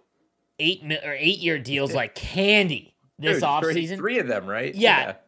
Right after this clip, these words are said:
Speaker 1: And it was, it was wild to see because you think of them as a cap, uh, you know, a team that has cap issues, and they're always gonna have it until,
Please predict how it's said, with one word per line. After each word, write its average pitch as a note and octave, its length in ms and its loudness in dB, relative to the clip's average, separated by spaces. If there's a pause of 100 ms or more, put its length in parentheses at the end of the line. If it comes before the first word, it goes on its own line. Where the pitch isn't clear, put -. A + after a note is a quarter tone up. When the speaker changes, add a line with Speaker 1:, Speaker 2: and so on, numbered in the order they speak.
Speaker 1:
And F#3+ 140 2
it G3+ 240 -2
was, G#3+ 140 0
it F#3+ 160 -2
was F#3 180 4
wild G3 640 2
to F#3 140 -6
see A#3+ 280 -4
because D#3 380 0
you E3 140 -6
think G#3 260 0
of G3 80 -4
them F3 180 0
as D3 160 -2
a C#3+ 80 -2
cap, F3+ 460 -2
uh, C#3+ 60 -8
you C#3 260 -2
know, B2 80 -2
a A#2+ 60 -2
team D#3+ 220 -8
that C#3 120 -4
has C#3 160 -2
cap G3+ 280 4
issues, B2+ 380 -6
and B2 80 -8
they're B2 140 -2
always C#3 260 -2
gonna B2+ 140 -6
have D#3+ 300 2
it C3+ 140 -6
until, B2 400 -4